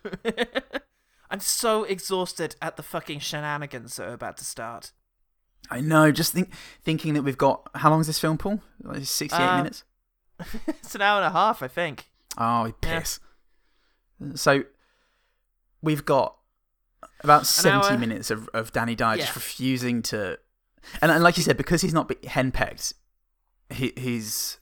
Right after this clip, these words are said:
Speaker 2: just a twat, just refusing to not be
Speaker 1: Yeah.
Speaker 2: a twat.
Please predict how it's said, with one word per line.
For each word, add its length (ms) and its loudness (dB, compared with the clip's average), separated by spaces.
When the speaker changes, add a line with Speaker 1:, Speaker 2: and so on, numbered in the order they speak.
Speaker 2:
just 320 -6
a 60 -6
twat, 500 -2
just 220 -12
refusing 640 -6
to 120 -6
not 220 -4
be 80 -2
Speaker 1:
Yeah. 100 4
Speaker 2:
a 40 -2
twat. 420 -6